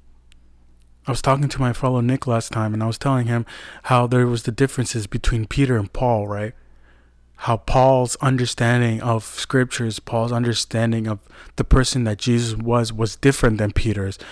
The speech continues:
was more than Peter's, one would say, right? He was revealed way more than Peter.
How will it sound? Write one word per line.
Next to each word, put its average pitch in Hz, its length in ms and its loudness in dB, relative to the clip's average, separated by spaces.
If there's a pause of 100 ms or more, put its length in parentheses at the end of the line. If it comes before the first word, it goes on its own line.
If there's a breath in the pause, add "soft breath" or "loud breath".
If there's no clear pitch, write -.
(160 loud breath)
was 113 180 4
more 123 340 4
than 120 180 0
Peter's, 107 460 -2
one 110 220 -2
would 104 100 -4
say, 98 320 -6 (580)
right? 113 240 -6 (680 soft breath)
He 156 180 4
was 156 200 6
revealed 127 540 4
way 135 260 4
more 131 400 6
than 107 140 0
Peter. 127 500 0